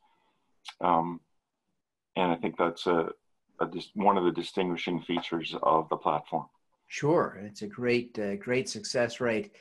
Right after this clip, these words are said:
Speaker 2: Uh, S-, Stephanie, um, just, let's just step back a little bit with you too. Uh, right now you're doing a campaign, and I wanna come back and talk to, about that,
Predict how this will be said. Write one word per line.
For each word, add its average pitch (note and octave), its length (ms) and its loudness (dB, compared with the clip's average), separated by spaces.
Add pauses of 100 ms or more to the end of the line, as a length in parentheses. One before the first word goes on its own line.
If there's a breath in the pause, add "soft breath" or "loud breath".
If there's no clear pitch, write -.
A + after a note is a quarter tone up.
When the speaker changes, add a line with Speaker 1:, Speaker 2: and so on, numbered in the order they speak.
(580 soft breath)
Speaker 2:
Uh, - 80 0 (400)
S-, - 240 -6 (100)
Stephanie, F#3 840 0 (280)
um, D3+ 400 -2 (760)
just, C4 200 -8 (120)
let's C#4+ 200 -4
just A3 180 0
step - 260 0
back E3 260 4
a D#3+ 40 2
little D3+ 220 -2
bit D3 120 2
with D3 220 -2
you C#3 160 -2
too. B2 800 2
Uh, A#2+ 480 0 (580)
right D#3 240 4
now F#3 180 4
you're D#3+ 200 2
doing C3 300 2
a A2+ 60 2
campaign, C3+ 520 -2
and C3+ 80 2
I C#3 40 4
wanna E3 220 4
come D#3 180 -2
back C#3+ 240 6
and A2+ 120 -4
talk C#3+ 280 2
to, D3 160 -2
about A#2 300 0
that, C#3 320 4